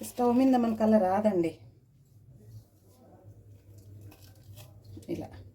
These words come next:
చక్కగా వచ్చేస్తాయి. ఇలా ఇబ్బంది ఏం లేదు, ఇలా పడిపోయినా కూడా వేసేయచ్చు, ఇలా వేసేయచ్చు చిన్న చిన్నగా. అలా స్టవ్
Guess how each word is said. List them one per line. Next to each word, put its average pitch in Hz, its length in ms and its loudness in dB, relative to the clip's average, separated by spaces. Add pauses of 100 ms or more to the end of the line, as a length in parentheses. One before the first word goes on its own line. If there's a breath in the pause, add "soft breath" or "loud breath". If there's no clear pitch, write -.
(640)
చక్కగా 220 520 -2
వచ్చేస్తాయి. 208 640 -4 (760)
ఇలా - 140 -12 (520)
ఇబ్బంది 220 340 4
ఏం 208 140 -2
లేదు, 175 180 -4
ఇలా 185 180 -2
పడిపోయినా 185 420 -4
కూడా 185 160 -4
వేసేయచ్చు, 170 520 -2 (920)
ఇలా 220 200 0
వేసేయచ్చు - 500 -8 (1300)
చిన్న 220 220 0
చిన్నగా. 220 300 4
అలా 226 140 6 (140)
స్టవ్ 240 200 -2